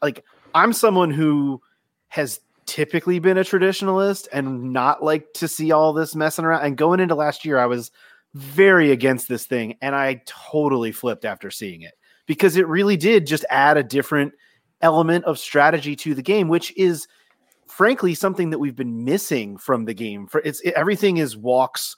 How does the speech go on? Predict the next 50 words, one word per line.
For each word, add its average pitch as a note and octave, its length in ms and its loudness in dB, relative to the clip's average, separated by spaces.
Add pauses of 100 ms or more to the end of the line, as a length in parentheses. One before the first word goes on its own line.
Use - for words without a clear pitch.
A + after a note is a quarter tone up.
(180)
home C#3+ 260 -2
runs, B2 400 0
strikeouts. C3+ 720 -2 (160)
There's D3+ 260 0 (260)
less E3+ 300 2
and E3+ 140 2
less D3 180 0
strategy C3 720 -2
involved G2 540 -6
in A#2 120 -12
the A#2 60 -10
game A#2 180 -6
of G#2 80 -10
baseball B2+ 320 -4
these G2+ 160 -10
days, G#2 240 -8 (320)
and D#3+ 160 -2
this A#3 240 2
at G3+ 80 0
least E3 260 -2
gives D3+ 240 2
you C#3 140 0
a A#2+ 60 2
taste - 420 -10
of A2 80 -8
some G#2 160 -14
strategy. A2 560 -4
It, G2 100 -14
it, B2 140 -8 (260)
it, D3 260 -6
it, C#3+ 140 -8 (320)
you E3 120 -2
know, B2+ 180 2
has D3+ 260 0
you E3+ 60 -8
play, D#3+ 180 -2 (180)
has E3 200 2
managers D3+ 400 0
playing C#3+ 240 0
mind C#3 240 -2
games. G#2+ 300 -8
And G#2+ 80 -8
what C#3 100 -4
are C#3+ 60 -10
they D3 100 0
gonna D3 180 -4
do? D3+ 200 2
Are A#2 60 2
they A2+ 100 -4
gonna A#2+ 200 -2